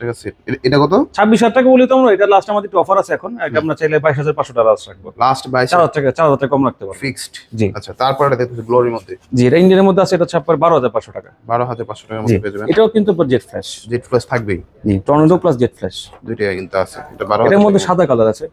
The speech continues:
Speaker 2: পিঙ্ক কালার
Speaker 1: আচ্ছা।
Speaker 2: আছে, গ্রিন কালার আছে।
Speaker 1: কয়েকটা কালার পেয়ে যাবেন।
Speaker 2: জি।
Speaker 1: আচ্ছা, তারপরে ওইদিকে কিছু
Speaker 2: এরপর হচ্ছে ভাই, যদি অনেকে কম দামে চায় না, যে একটু
Speaker 1: হুম।
Speaker 2: বাজেট কম কিংবা ভাড়া, ভাড়া দিতে দিবেন।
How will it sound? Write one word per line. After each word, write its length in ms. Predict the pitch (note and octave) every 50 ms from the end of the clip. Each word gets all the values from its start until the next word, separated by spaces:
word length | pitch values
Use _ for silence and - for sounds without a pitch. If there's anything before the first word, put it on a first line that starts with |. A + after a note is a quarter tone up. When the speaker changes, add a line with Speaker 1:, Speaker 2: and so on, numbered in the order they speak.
| _
Speaker 2:
পিঙ্ক 140 | - C#3+ C3 C3
কালার 160 | C#3+ C#3 C3
Speaker 1:
আচ্ছা। 180 | C3 B2+ - C3
Speaker 2:
আছে, 80 | A#2
গ্রিন 160 | A#2 B2+ B2+ B2+ A2+
কালার 180 | C3 B2 A#2+ A2+ A2
আছে। 100 | - -
Speaker 1:
কয়েকটা 240 | A#2+ B2 A#2+ - B2+ A#2+
কালার 160 | C3 C3 B2+ A2+
পেয়ে 100 | A#2+ A2 F#2
যাবেন। 160 | F#2 D#2 - - - - - - A2+
Speaker 2:
জি। 120 | G2+ G2 F2+ - - G2 F#2+
Speaker 1:
আচ্ছা, 160 | F#2+ - G#2+ - B2
তারপরে 220 | C3 C3+ D3+ D3+
ওইদিকে 200 | D3+ D3 D3 C#3 C3+
কিছু 120 | C3 C#3 F3
Speaker 2:
এরপর 160 | G3 G3+ F#3+ A3+
হচ্ছে 140 | A3 G#3+ G#3+ G#3+
ভাই, 100 | A3+ A3
যদি 120 | G3+ F#3+ A3 G#3+ G#3 F#3+ G3+
অনেকে 180 | A3 G3+ A3 G#3 -
কম 100 | A3+ A3+ A3
দামে 180 | A3+ A3+ A3 -
চায় 120 | G#3 F#3+ A3+ C4+
না, 60 | A3 C3
যে 100 | A#2+ B2+ C3+ C#3
একটু 140 | A#2 G2+ D3
Speaker 1:
হুম। 60 | C3
Speaker 2:
বাজেট 220 | C#3+ C3+ D3 C3+ - -
কম 120 | D#3 D3 C#3 B2 -
কিংবা 280 | C#3+ C3+ C3 C#3 C#3 C3+ C3 B2+ C3 B2+ - _ _ _ _ _ _ _ _ -
ভাড়া, 220 | A2+ C3 C#3+ D3
ভাড়া 320 | C#3 C#3 C3 C3+ D3 D3
দিতে 240 | D3 C#3+ D3+ C#3 C#3+
দিবেন। 300 | C3 C3 C#3 B2+ B2+ B2+